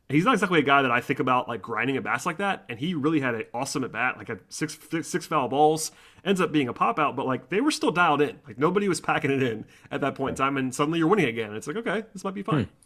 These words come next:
Speaker 2: Yeah, this isn't so bad, right? You're right. I mean, in the
Speaker 1: <laughs>
Speaker 2: moment, I, I think I tweeted or texted you or something, but I, I said that felt big.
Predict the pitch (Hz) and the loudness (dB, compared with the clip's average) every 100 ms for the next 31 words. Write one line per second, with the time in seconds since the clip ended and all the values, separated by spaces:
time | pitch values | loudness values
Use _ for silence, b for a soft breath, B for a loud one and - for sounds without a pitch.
0 | - 160 117 165 214 135 90 - 82 85 | 4 6 6 4 2 2 0 -4 -2 0
1 | 110 160 - - 110 123 127 147 151 127 | 0 -2 -8 0 2 2 4 6 6 4
2 | 139 151 175 135 139 127 101 - _ _ | 2 2 2 2 2 0 -2 -6 _ _
3 | _ _ _ - 90 87 92 104 110 101 | _ _ _ -12 -8 -4 -4 0 0 2
4 | 95 85 - 117 110 107 98 92 85 - | 2 0 -2 0 4 4 2 -2 -6 0
5 | 113 - 110 95 98 92 90 - 113 98 | 0 0 -8 -4 -2 -2 -2 -2 -2 -2
6 | 95 98 - 98 - _ _ b b 113 | 0 0 0 -4 -4 _ _ b b -2
7 | - 120 120 117 127 104 95 104 92 78 | 2 6 4 4 0 0 0 0 0 -4